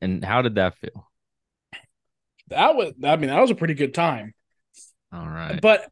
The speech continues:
Speaker 2: towards the end, I got tired of being high, and that's what I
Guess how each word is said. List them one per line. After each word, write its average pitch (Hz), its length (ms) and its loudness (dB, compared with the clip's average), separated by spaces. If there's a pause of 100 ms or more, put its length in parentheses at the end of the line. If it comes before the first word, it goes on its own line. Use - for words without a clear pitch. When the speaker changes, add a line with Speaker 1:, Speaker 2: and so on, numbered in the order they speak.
Speaker 2:
towards 196 260 2
the 165 160 -4
end, 170 400 0 (100)
I 165 80 -2
got 156 220 -2
tired 151 300 -2
of 127 180 -12
being 156 240 -6
high, 190 300 0
and 156 140 0
that's 160 200 -4
what 147 100 -6
I 143 80 -4